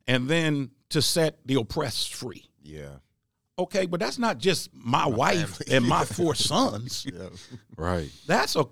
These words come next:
Speaker 1: that's a community. That's a people.
Speaker 2: Mm.
Speaker 1: And so,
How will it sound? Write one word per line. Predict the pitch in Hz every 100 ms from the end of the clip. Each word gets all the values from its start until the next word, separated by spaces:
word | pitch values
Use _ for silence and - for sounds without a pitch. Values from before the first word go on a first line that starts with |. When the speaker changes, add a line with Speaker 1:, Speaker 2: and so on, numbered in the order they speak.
| _
Speaker 1:
that's | 196 277 185
a |
community. | 156 160 139 143 277 170 110
That's | 117 220 -
a | 123
people. | - - 285 - - -
Speaker 2:
Mm. | 87 82 80 80 _ -
Speaker 1:
And | 123
so, | 117 151 135 127 113